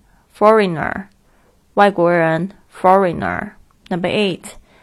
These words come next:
baggage inspection, baggage inspection，行李查验，baggage inspection。Number nine, lost and found,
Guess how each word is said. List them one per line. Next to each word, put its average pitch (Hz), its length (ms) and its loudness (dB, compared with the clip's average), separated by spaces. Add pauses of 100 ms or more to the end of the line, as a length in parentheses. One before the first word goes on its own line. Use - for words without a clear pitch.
(160)
baggage 208 680 0
inspection, 185 920 -4 (680)
baggage 185 600 0
inspection， 190 760 -2
行 196 260 -6
李 190 140 -4
查 160 300 -2
验， 196 380 -2 (200)
baggage 156 380 -2
inspection。 - 960 -6 (500)
Number 180 180 -2
nine, 190 380 0 (240)
lost 170 580 2 (120)
and 175 200 -4
found, 175 520 -4